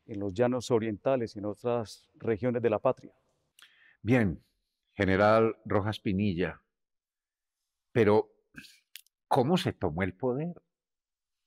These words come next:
Speaker 2: ¿Cómo sucedió eso sin que hubiese disparos, muertos, heridos, como siempre ocurre cuando hay golpe de Estado?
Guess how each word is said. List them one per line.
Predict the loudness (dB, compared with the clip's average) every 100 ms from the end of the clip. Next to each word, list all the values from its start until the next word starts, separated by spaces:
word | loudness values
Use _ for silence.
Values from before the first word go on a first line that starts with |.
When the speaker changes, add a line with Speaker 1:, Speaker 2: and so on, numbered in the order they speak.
| _ _ _ _ -20 -8
Speaker 2:
¿Cómo | 2 4 4
sucedió | 2 2 2 4 4 4
eso | 2 -2 -4
sin | -4 -4
que | -2 -2
hubiese | -2 -2 -4 -2
disparos, | -4 -6 -8 -2 0 0 -2 -4 -8 -8
muertos, | -4 -4 -6 -8 -10 -8
heridos, | -8 -6 -4 -2 -2 -2 -6 -14 _ _ _
como | -6 -2 -2
siempre | -2 -2 0 -2
ocurre | -2 -2 0 0
cuando | 0 0 0 0
hay | 0
golpe | 0 -2 -2 -4
de | -6
Estado? | -6 -4 -2 -2 -4